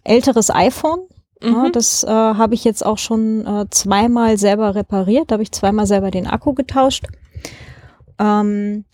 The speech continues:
Speaker 1: und das
Speaker 2: Das
Speaker 1: sind
Speaker 2: geht?
Speaker 1: dann, ja, klar. I fix it dot com macht's möglich. Ich hab auch den, ich hab auch das Aufnahmegerät mitlaufen lassen. Ich muss nur mal die Folge <laughs> veröffentlichen.
Speaker 2: Oh la la.
Speaker 1: Genau, und dann kannst du halt auch so ein, so ein Sechser iPhone, ne, oder so, kannst du dann halt auch noch eine ganze Weile verwenden, weil,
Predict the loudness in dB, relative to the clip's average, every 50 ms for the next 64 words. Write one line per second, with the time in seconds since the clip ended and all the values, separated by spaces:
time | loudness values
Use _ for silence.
0 | _ _ _ _ -10 -4 0 2 2 4 4 4 2 4 4 4 4 2 2 -2
1 | -6 -8 _ _ _ _ _ _ _ -2 -2 -2 -2 -4 -10 -12 -12 -12 -14 -18
2 | -20 -20 _ _ _ _ _ _ _ _ _ _ 0 0 2 2 0 0 2 0
3 | -2 0 0 -2 -2 -2 -2 -4 -2 -2 -2 -4 -6 -8 -8 -4 -4 -4 -4 -4
4 | -6 -8 -8 -8 -12 _ _ _ -6 -4 0 0 0 0 0 -2 0 0 0 2
5 | 0 0 -2 -2 -2 0 0 0 0 0 0 0 0 0 0 0 0 0 2 2
6 | 2 2 2 2 2 2 2 0 0 0 -2 -2 0 0 0 0 0 -2 -4 -4
7 | -4 -4 -4 -4 -4 -4 -4 -6 -4 -2 -2 -2 -2 -2 -4 -4 -4 -2 -2 0
8 | 0 0 0 0 -2 -4 -2 -4 -2 -2 -2 -2 -2 0 0 0 0 0 0 -2
9 | -2 0 -2 -4 -8 -16 -20 -16 -14 -12 -12 -6 -2 0 0 2 4 4 4 4
10 | 4 4 4 4 4 4 2 2 0 -2 -6 -14 -20 -20 -20 -20 -20 _ _ _
11 | _ _ -4 -2 0 0 0 0 -2 -4 -2 0 2 2 2 2 2 0 0 0
12 | 0 2 2 0 0 0 0 0 0 -2 -2 -2 0 0 0 2 2 0 0 0
13 | 0 2 2 2 2 2 0 -2 -4 -4 -4 -2 -2 -2 -2 -2 -4 -6 -8 -8
14 | -6 -4 -2 -2 -2 -2 -2 -2 0 0 0 0 -2 -4 -2 -2 -2 -2 0 0
15 | 0 2 2 2 2 0 0 0 -2 -4 -4 -4 -4 -4 -4 -4 -4 -2 -2 -2
16 | 0 0 0 0 0 0 2 2 2 0 -2 -6 -4 -2 0 2 4 2 2 0
17 | -2 -4 -2 2 2 4 4 4 2 0 -2